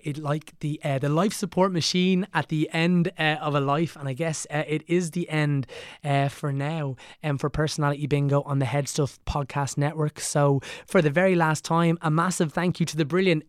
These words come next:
Erin Lindsay for mixing, editing, and producing this podcast. I think we could have Connor Reid deputizing today. So Connor, if that's the case, thank you so much to the brilliant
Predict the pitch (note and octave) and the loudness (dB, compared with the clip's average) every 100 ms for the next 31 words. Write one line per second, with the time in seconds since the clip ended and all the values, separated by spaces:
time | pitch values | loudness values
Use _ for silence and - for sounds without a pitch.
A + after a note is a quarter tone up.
0 | - E3 F#3 E3 E3 F3+ E3+ E3+ D#3 D3 | -2 2 2 2 2 2 2 0 0 0
1 | F#3 - F#3+ E3+ - F3 F3 E3+ E3+ D3 | 0 -2 -2 -2 0 -2 0 0 0 -2
2 | D3 C3 C3 F#3+ F3 F3+ D#3+ D3 - - | -2 -2 0 -2 -2 -2 -2 -2 -10 -4
3 | E3+ E3 - E3 E3+ F3+ F3 - D3 - | -2 0 0 -2 -2 -2 -2 -4 -6 -4
4 | B3+ G#3 - E3 D3 - E3 D3+ C3+ D3+ | -4 -2 -2 0 0 -2 -2 0 0 0
5 | D3 B2+ D3+ - C#3 D3 C#3 C#3+ C#3+ C#3+ | -2 -6 -10 -8 -4 -2 -2 -2 -2 -2
6 | F3 - C3+ C#3+ D#3 D3 D#3 - D3 - | -2 -6 -8 -4 -4 -4 -8 -8 -10 -8
7 | D#3 D3 D#3 D#3 - - - - D3+ E3 | -6 -4 -4 -4 -8 -14 -12 -2 0 2
8 | F3 D3+ - E3 F3 D#3+ F3 - - D#3+ | 2 2 2 2 4 4 2 0 0 0
9 | C#3+ E3+ G3+ C#3+ | 2 2 4 2